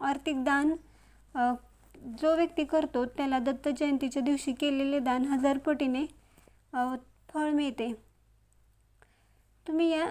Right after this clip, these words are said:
दिवशी शक्य असल्यास गुरूंना आणि ब्राह्मणांना भोजन द्या. तसेच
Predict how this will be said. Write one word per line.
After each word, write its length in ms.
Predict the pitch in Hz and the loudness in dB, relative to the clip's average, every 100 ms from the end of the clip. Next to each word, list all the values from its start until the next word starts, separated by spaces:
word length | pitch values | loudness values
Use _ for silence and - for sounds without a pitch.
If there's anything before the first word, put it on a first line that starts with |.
| 285 | 0
दिवशी 380 | 294 302 277 262 | 0 0 0 0
शक्य 400 | 302 294 302 302 | 0 0 0 0
असल्यास 260 | - 262 - | 0 -4 -4
गुरूंना 440 | 254 277 285 277 | -2 0 2 2
आणि 200 | 254 254 | 2 0
ब्राह्मणांना 720 | 247 285 294 277 285 277 254 254 | 0 0 4 4 4 2 2 2
भोजन 440 | 254 269 240 247 | 2 2 2 0
द्या. 140 | 226 233 - - _ _ _ _ _ - | 0 -4 -6 -20 _ _ _ _ _ -10
तसेच 320 | 277 269 254 | -8 -6 -8